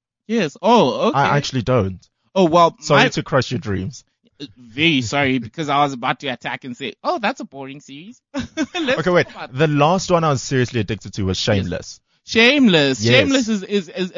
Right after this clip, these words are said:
Speaker 1: they're actually doing another production of another, you know, season to come through. They're actually in production right about now. But my favorite series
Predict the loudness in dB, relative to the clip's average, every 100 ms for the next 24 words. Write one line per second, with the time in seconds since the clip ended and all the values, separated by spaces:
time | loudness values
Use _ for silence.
0 | -4 -2 0 -2 -2 -2 -2 -6 -4 -4
1 | -8 -10 -12 -14 -12 -14 -14 -10 -10 -8
2 | -10 -8 -8 -10 -14 -12 -10 -12 _ -16
3 | -12 -12 -12 -8 -8 -8 _ _ -12 -6
4 | -4 -4 -10 -8 -8 -8 -12 -14 -12 -8
5 | -8 -8 -12 -12 -14 -16 _ _ -16 -12
6 | -4 -4 -2 -4 -4 -6 -10 -16 -10 -10
7 | -10